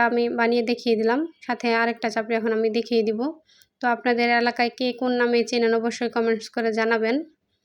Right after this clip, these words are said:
আর এই চাপড়িটা খুবই আমার পছন্দের আর কি। তো এই চাপড়িগুলো খেতে যতটা মজা তার থেকে বেশি মজা হলো মানে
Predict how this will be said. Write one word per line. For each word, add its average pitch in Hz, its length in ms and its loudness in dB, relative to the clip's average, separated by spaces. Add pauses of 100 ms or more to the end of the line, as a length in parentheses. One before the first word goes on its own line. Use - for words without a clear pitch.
(280)
আর 262 80 -2
এই 247 80 -4
চাপড়িটা 240 360 -2
খুবই 233 260 -4 (120)
আমার 226 240 2
পছন্দের 226 500 -2
আর 214 200 -2
কি। 233 120 -2 (1900)
তো - 60 0
এই 269 100 4
চাপড়িগুলো 254 540 -2
খেতে 247 300 -2 (100)
যতটা 240 400 -2
মজা 233 360 2
তার 233 240 -2
থেকে 233 200 -2
বেশি 233 240 -2
মজা 226 280 0
হলো 220 220 0 (100)
মানে 220 220 0